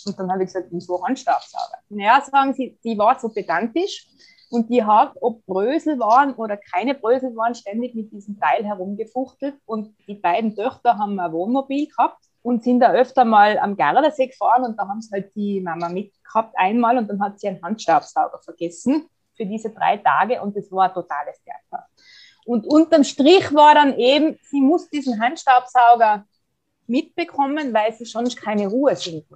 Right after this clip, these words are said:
kann in diesem Jenseits. Und das ist sehr nett, weil, äh, die ist ja vom Innsbrucker Friedhof eben erdbestattet worden und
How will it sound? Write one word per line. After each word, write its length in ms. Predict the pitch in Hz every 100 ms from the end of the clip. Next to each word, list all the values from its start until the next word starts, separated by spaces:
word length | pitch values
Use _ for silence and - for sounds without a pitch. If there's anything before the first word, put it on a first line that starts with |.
| -
kann 240 | 165 185 359 _ _ _ _
in 220 | 214 226
diesem 260 | 247 240 240
Jenseits. 720 | 196 247 262 233 349 - _
Und 140 | 208
das 80 | 247
ist 320 | 269 - _ _ _ - - -
sehr 200 | 240 269
nett, 280 | 226 269 - -
weil, 300 | 240 233 226 -
äh, 180 | 208 202 208
die 260 | 226 247
ist 80 | 240
ja 80 | 226
vom 220 | 220 214
Innsbrucker 680 | 214 285 _ 240 - 208 214 _
Friedhof 400 | 247 247 233 226
eben 240 | 202 202
erdbestattet 720 | - 190 294 - 226 233 240
worden 420 | 180 180 247 254 -
und 280 | 196 196